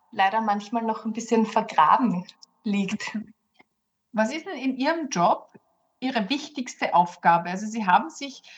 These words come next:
Speaker 2: ähm, ich weiß nicht, ob durch Wunsch oder Zufall, jedenfalls sind Sie bei der unicef gelandet, also beim Kinderhilfswerk der Vereinten Nationen. Und was ist denn Ihre wichtigste Aufgabe oder was sehen Sie als Ihre wichtigste
Speaker 1: Mhm.
Speaker 2: Aufgabe?
Speaker 1: Ja, also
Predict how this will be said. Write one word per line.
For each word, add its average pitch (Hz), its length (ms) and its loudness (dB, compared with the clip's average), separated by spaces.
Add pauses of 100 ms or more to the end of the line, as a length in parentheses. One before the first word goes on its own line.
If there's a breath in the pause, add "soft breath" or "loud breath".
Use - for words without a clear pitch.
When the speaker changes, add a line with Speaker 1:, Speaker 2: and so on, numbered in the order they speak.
(240 loud breath)
Speaker 2:
ähm, 220 300 4
ich - 120 -12
weiß 185 160 2
nicht, 269 240 -4
ob - 220 -4
durch 240 160 0
Wunsch 302 240 0
oder 220 200 2
Zufall, 277 600 0
jedenfalls 233 560 -2
sind 294 180 -6
Sie 269 100 -10
bei 240 160 2
der 214 300 0
unicef 247 480 -4
gelandet, 254 560 2
also 240 240 -2 (340 loud breath)
beim 226 200 0
Kinderhilfswerk 247 960 0
der 240 120 0
Vereinten 220 460 0
Nationen. 226 680 -2 (380 loud breath)
Und 262 500 2
was 220 160 0
ist 285 140 -10
denn - 100 -10
Ihre 262 220 -2
wichtigste 269 600 -2
Aufgabe 185 460 2
oder 220 100 -4
was 226 160 -4
sehen 220 200 4
Sie 269 300 -2
als 180 180 -4
Ihre 175 260 -4
wichtigste 240 440 2
Speaker 1:
Mhm. 269 80 0
Speaker 2:
Aufgabe? 165 580 -6 (720)
Speaker 1:
Ja, 196 400 6
also 233 200 6